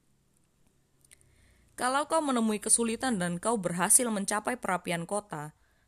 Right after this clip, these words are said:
tak seorang pun di kota itu yang dapat mencelakaimu. Bahkan para warga kota terikat kehormatan untuk melindungimu. Tampaknya dugaan Prometheus benar. Manusia memang mulai bertingkah layaknya dewa,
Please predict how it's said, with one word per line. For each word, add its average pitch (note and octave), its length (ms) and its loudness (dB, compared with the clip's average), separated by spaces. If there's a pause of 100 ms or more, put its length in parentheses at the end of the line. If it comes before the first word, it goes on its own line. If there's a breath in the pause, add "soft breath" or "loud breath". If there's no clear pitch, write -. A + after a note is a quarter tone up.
tak - 160 -8
seorang A#3+ 480 6
pun C#4 240 -2
di A3 80 0
kota F#3+ 320 -2
itu G3 320 -4
yang G3+ 160 -4
dapat E3+ 320 -6
mencelakaimu. D3 880 -8 (640)
Bahkan G#3+ 720 -4
para E3 240 -4
warga D#3+ 320 -6
kota G3 400 -6
terikat G#3+ 560 -6
kehormatan F3+ 640 -6
untuk G3+ 320 -8
melindungimu. C#3+ 800 -10 (2250 soft breath)
Tampaknya C4 600 0
dugaan F#3 600 -2
Prometheus F3+ 640 -2
benar. C#3+ 480 -8 (840)
Manusia B3 480 2
memang G#3+ 320 0
mulai G3+ 240 2
bertingkah F3+ 560 -4
layaknya D#3+ 440 -4
dewa, D3+ 440 -4